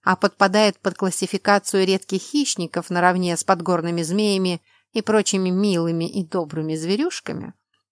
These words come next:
с зубами с палец длиной, отвратительным характером и отменным аппетитом, то специально их не уничтожают и не отлавливают,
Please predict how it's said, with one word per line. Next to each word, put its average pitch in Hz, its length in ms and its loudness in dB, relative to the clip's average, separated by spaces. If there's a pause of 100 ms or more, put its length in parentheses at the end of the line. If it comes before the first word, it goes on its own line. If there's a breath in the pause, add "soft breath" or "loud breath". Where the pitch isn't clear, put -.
(140)
с 190 160 -2
зубами 175 440 2
с - 100 -4
палец 151 300 -2
длиной, 160 580 -4 (220)
отвратительным 180 800 0
характером 185 560 0
и 196 100 -2
отменным 165 580 -2
аппетитом, 160 600 -6 (560)
то 302 140 4
специально 247 640 4
их 254 340 0
не 247 160 2
уничтожают 262 800 2
и 269 80 0
не 277 140 4
отлавливают, 160 880 2